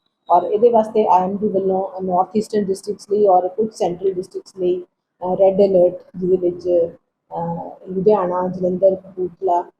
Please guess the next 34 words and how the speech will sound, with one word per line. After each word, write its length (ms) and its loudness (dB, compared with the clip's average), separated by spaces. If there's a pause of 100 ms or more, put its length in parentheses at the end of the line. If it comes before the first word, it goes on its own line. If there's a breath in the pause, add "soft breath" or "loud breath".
(380)
ਅਹ, 440 -4
ਡਿਸਟ੍ਰਿਕਟਸ, 480 -12
ਅਹ, 460 -2
ਆਉਂਦੇ 260 -6
ਨੇ। 180 -4 (480)
ਅਹ, 380 -6
ਇਹਨਾਂ 180 -2
ਵਾਸਤੇ 480 0 (120)
ਰੈੱਡ 220 0
ਅਲਰਟ 320 4
ਔਰ 280 4
ਬਾਕੀ 400 0
ਜਿਹੜੇ 180 4
ਸੈਂਟਰਲ 340 -4
ਡਿਸਟ੍ਰਿਕਟਸ 420 -8
ਨੇ, 80 -12
ਉਹਨਾਂ 180 -6
ਵਾਸਤੇ 360 -4
ਔਰੇਂਜ 360 0
ਅਲਰਟ 200 -2
ਜਾਰੀ 260 -4
ਕੀਤਾ 280 -10
ਗਿਆ, 180 -6
ਜਦੋਂ 320 -8
ਕਿ 240 -2 (300)
ਸਾਊਥ 300 2
ਵੈਸਟਰਨ 300 0
ਡਿਸਟ੍ਰਿਕਟਸ 420 -8
ਵਾਸਤੇ 340 -2
ਯੈਲੋ 340 -2
ਅਲਰਟ 180 -2
ਜਾਰੀ 280 -4
ਕੀਤਾ 300 -10
ਗਿਆ। 160 -8